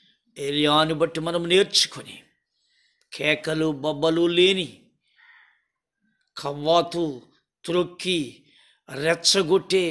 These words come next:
పరిస్థితి కాక, నీ దేవుడు ఏమై ఉన్నాడో మౌనంగా వంగడం, మౌనంగా తల వంచడం, ఆయన మీద వాలిపోవడం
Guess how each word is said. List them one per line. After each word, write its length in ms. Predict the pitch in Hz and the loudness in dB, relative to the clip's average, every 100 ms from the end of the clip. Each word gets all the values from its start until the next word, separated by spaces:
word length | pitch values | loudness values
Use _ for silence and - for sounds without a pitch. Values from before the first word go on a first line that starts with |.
| 131 - - | -4 -8 -2
పరిస్థితి 500 | 165 196 - 214 196 | 2 2 0 0 0
కాక, 340 | - 156 - - - - _ _ _ _ _ _ _ _ | -2 -8 -10 -16 -18 -20 _ _ _ _ _ _ _ _
నీ 160 | 135 135 | -10 -8
దేవుడు 480 | 120 131 147 143 139 | -6 -2 0 0 2
ఏమై 340 | 151 160 165 165 | 2 2 0 0
ఉన్నాడో 440 | 139 123 120 101 - _ _ _ _ _ _ | -2 -6 -8 -10 -16 _ _ _ _ _ _
మౌనంగా 760 | 117 131 151 147 147 139 131 127 123 - _ _ _ _ _ _ | -6 -2 0 0 -4 -6 -6 -6 -8 -18 _ _ _ _ _ _
వంగడం, 600 | 123 123 147 147 143 147 147 135 131 - - _ _ _ _ - | -10 -8 -4 -4 -4 -6 -8 -16 -20 -20 -20 _ _ _ _ -8
మౌనంగా 640 | 131 156 160 160 160 165 | -4 -2 -2 -4 0 0
తల 320 | - - 180 | 0 0 2
వంచడం, 560 | 180 170 127 - 120 113 110 _ _ _ _ _ _ - | 2 0 -2 -4 -6 -16 -18 _ _ _ _ _ _ -12
ఆయన 240 | 139 135 135 | -8 -8 -8
మీద 380 | 127 151 143 135 | -2 -2 0 -2
వాలిపోవడం 1040 | 131 120 135 151 143 - 127 120 113 | -4 -2 -2 -2 -4 -6 -10 -10 -16